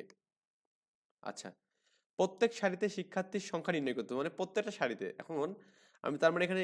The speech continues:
এই সাতাশশো যে চার মানটা আছে, এটাকে আমি যে বর্গমূল করে দেই, তাহলে কিন্তু আমরা মানটা পেয়ে যাব। ওকে, তো আমরা সমাধানটা দেখি এখানে কি বলা আছে এখানে। অনেকে আমরা কিন্তু normally যে বর্গমূল বের করতে পারি না, যারা বর্গমূল বের করতে পারেন না, অবশ্যই ভিডিওটা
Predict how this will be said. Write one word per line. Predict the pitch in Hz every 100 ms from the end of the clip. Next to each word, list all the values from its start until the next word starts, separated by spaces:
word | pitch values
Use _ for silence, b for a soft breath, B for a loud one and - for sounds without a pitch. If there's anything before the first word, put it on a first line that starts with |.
| 175
এই | 180
সাতাশশো | - 180 180 185
যে | 165 165
চার | 147 139
মানটা | 139 139 120
আছে, | 135
এটাকে | 127 139
আমি | 143
যে | 143 127
বর্গমূল | 135 139 147 139
করে | 127 123
দেই, | 170 185
তাহলে | 196 139
কিন্তু | 147 151
আমরা | 156 131
মানটা | 117 131
পেয়ে | 156 107
যাব। | 95 - - _ _ _ _ _ 143
ওকে, | 156 127 - _ _ _ _
তো | -
আমরা | 143 147
সমাধানটা | 156 156 160 170
দেখি | 160 165
এখানে | 170 160
কি | 156
বলা | 156
আছে | 156 156
এখানে। | 165 208 - b b b b -
অনেকে | 147 175 185
আমরা | 185 180
কিন্তু | 185 180
normally | 151 156 160 165 160
যে | 156
বর্গমূল | 143 147 151 156
বের | 143 147
করতে | 151 156
পারি | 131 123
না, | 170 139
যারা | 135 131 117
বর্গমূল | 127 139 156
বের | 147 147
করতে | 156 139
পারেন | 135 135 143
না, | 131
অবশ্যই | 135 143 131
ভিডিওটা | 127